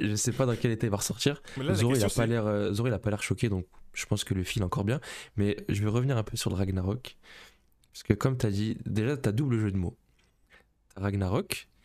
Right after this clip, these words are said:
Speaker 1: qui dans la mythologie nordique annonce la fin du monde, et leur fin du monde, eux, c'est un, c'est un enchaînement d'événements. C'est une première bataille où t'as des figures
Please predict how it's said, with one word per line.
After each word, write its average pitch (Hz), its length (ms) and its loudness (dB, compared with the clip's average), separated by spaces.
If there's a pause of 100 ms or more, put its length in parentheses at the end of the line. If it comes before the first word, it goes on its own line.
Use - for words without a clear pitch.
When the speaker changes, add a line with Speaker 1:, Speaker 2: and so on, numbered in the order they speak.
(220)
Speaker 1:
qui - 80 0
dans 101 100 0
la 98 60 0
mythologie 104 480 0
nordique 101 600 -2
annonce 101 360 0
la 95 80 0
fin 95 160 0
du 92 100 -2
monde, 135 260 0 (440)
et 104 60 4
leur 104 160 -2
fin 147 120 2
du 113 140 0
monde, 147 320 0
eux, 127 80 4
c'est 123 140 0
un, 107 180 0 (180)
c'est - 200 0
un 98 300 0
enchaînement 127 380 0
d'événements. 98 420 0 (1200)
C'est 110 360 0 (380)
une 107 100 -2
première 135 440 0
bataille 101 480 0 (640)
où 113 80 0
t'as 110 140 0
des 104 140 2
figures 117 760 -2